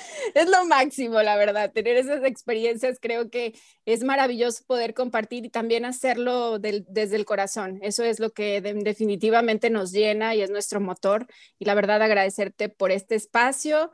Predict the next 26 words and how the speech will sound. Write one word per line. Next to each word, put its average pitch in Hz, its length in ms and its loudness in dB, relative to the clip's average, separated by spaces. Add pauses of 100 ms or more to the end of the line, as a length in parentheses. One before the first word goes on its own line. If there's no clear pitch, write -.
(280)
y 202 160 -8
que 208 500 2
la 202 120 2
verdad 208 320 2
me... 247 300 -4
me, 208 640 -4 (260)
me 226 260 -2
da 220 200 2
un 240 100 -2
gusto 247 280 -2
infinito 233 600 -2
verte 226 300 -2
triunfar 214 440 -2
como 220 240 -2
lo 190 160 2
haces. 233 600 -2 (340)
Te - 80 -8
lo 214 140 2
digo 220 260 2
como 220 280 -2
amiga 233 680 2
y 202 380 -8 (120)
como 226 260 4
dices, 277 320 -2
como 254 280 2
guía, 294 320 2